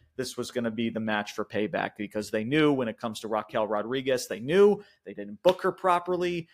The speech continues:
They knew that she didn't have the frickin', there was no business being on a SummerSlam card. So they knew that wasn't gonna work. They knew frickin', you know, she was gonna get hardly a frickin' reaction.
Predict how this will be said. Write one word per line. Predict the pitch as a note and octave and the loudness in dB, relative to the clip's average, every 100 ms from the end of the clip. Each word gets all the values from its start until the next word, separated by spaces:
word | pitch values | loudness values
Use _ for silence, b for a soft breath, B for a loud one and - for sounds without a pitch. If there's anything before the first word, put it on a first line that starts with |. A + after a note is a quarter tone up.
| - | -10
They | G#2+ | -8
knew | G#2 C#3+ D3+ | -4 -2 0
that | C#3+ - | 0 -2
she | - A#2 | -6 -8
didn't | A#2+ A2 | -8 -8
have | G#2+ A#2+ A#2+ G#2 | -4 0 0 0
the | A2 G2 _ C3 | -4 -6 _ -6
frickin', | B2 A#2 A2 | -6 -4 -2
there | A2 | -2
was | A2 B2 | -4 -2
no | C3 B2+ A2 - | 0 0 -4 4
business | D3+ D#3+ D#3+ F3+ - - - b _ | 4 4 2 0 0 -2 -6 b _
being | C3+ B2 | -6 -4
on | B2 B2 | -2 -2
a | |
SummerSlam | G#2+ - C3 C#3 C3+ - B2+ A#2 A#2 | -2 -4 -2 -2 -2 -4 -6 -6 -4
card. | C#3+ D#3 D#3+ E3 E3 B - | 4 6 6 4 0 B -12
So | - A2 | -6 -4
they | G#2 | -6
knew | G#2+ C3+ D3 | -6 -4 0
that | A#2+ | 0
wasn't | B2+ A#2+ A2+ | 0 -4 -4
gonna | A2+ | -6
work. | G2+ C3+ D3+ D3 | -4 0 0 0
They | G2+ G2+ | -6 -6
knew | B2 B2 | -4 -4
frickin', | - B2+ - A#2 G#2+ G#2 | -6 -10 -8 -6 -6 -8
you | G#2 | -10
know, | |
she | G2+ A#2+ | -8 -8
was | A2+ | -8
gonna | - A2 | -8 -8
get | G2 - | -8 -2
hardly | C3+ C3+ C3 | 0 2 2
a | A#2+ | -2
frickin' | - B2+ A2 | -4 -8 -6
reaction. | G#2+ A2 D3 D3 - D3 C#3 | -4 0 2 2 0 -2 -2